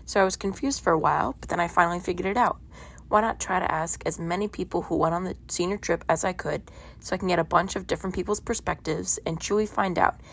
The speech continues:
if the senior trip for the class of twenty twenty-two was a success.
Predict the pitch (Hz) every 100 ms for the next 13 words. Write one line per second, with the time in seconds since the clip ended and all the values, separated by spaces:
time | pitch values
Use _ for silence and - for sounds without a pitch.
0 | - - 175 - 170 202 220 240 226 202
1 | 202 - 165 - 175 185 - - 202 196
2 | 208 202 - 240 277 - - - - 175
3 | - 175 - - - - - -